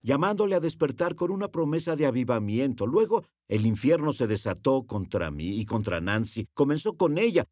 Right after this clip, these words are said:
ataques hacia mi esposa, ataques que nunca habían pasado. ¿De dónde vino esto? Luego a mí, el enemigo decía, "Vas a caer".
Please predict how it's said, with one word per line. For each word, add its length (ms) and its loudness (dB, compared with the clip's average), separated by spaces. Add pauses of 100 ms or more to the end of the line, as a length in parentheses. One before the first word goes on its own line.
(120)
ataques 480 0
hacia 220 0
mi 100 0
esposa, 500 0 (120)
ataques 420 0
que 140 0
nunca 240 0
habían 240 0
pasado. 520 2
¿De 120 4
dónde 340 2
vino 340 2
esto? 400 0
Luego 300 2
a 60 2
mí, 260 4
el 140 4
enemigo 400 2
decía, 400 2
"Vas 200 0
a 120 -4
caer". 360 2